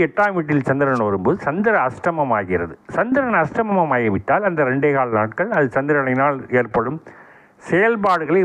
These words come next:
முடக்கக்கூடிய தன்மை கொண்டது. இது எல்லா ராசிகளுக்குமே பொருந்தும். மேசம் முதல் மீனம் வரை சந்திரனுடைய செயல்பாடுகள் ஒவ்வொருவருக்கும் எட்டாம் இடத்திற்கு, எல்லா ராசிகளுக்கும் ஒவ்வொரு ராசிக்கும் எட்டாம் இடத்தில் வரும்போது சந்திராஷ்டமமாக உதயமாகிறது. அந்த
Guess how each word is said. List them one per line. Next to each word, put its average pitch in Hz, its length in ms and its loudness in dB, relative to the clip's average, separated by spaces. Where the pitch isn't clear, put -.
முடக்கக்கூடிய 208 600 0
தன்மை 139 280 0
கொண்டது. 104 320 -2
இது 226 120 4
எல்லா 240 220 2
ராசிகளுக்குமே 143 640 0
பொருந்தும். 104 360 -2
மேசம் 175 340 2
முதல் 143 280 0
மீனம் 135 380 2
வரை 104 180 2
சந்திரனுடைய 185 560 0
செயல்பாடுகள் 131 800 0
ஒவ்வொருவருக்கும் 143 920 2
எட்டாம் 214 400 0
இடத்திற்கு, 139 400 -2
எல்லா 143 240 2
ராசிகளுக்கும் 139 680 0
ஒவ்வொரு 156 320 2
ராசிக்கும் 131 580 0
எட்டாம் 190 260 2
இடத்தில் 120 400 2
வரும்போது 107 460 2
சந்திராஷ்டமமாக 127 840 0
உதயமாகிறது. 98 640 0
அந்த 165 240 0